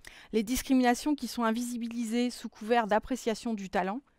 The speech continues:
Et ça, c'est une notion sur laquelle je vais revenir, parce que c'est peut-être celle qui prête le, le,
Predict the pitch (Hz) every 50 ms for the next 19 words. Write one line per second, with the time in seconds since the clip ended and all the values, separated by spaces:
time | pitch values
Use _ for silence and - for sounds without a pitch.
0 | _ _ - - _ - 185 - - 247 247 - - 220 208 196 190 190 190 -
1 | - 240 226 226 - 190 185 185 196 - 214 214 202 190 185 196 185 190 190 185
2 | 202 214 226 247 - - - - - - _ _ _ - 180 - - - 202 -
3 | - - 202 180 - _ - 214 208 - 240 240 - - 214 185 - - 233 233
4 | 240 226 - _ _ _ _ - - 196 - - 240 247 - _ - - 202 202
5 | 196 180 175 175 - - _ - 175 175 170 170 165 165 160 165 165